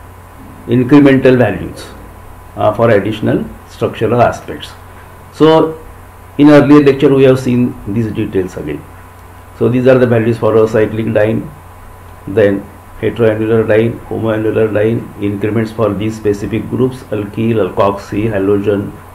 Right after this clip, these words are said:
et cetera. Then again we have seen various dyne systems.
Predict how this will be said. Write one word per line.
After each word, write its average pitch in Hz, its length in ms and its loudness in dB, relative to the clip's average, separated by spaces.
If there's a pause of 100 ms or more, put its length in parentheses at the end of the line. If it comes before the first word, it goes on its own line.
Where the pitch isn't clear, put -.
et 101 100 -8
cetera. 107 420 -6 (1200)
Then 156 440 4 (580)
again 151 340 4
we 147 80 8
have 147 180 8
seen 147 240 8
various 139 400 4 (1300)
dyne 107 240 4
systems. - 600 -12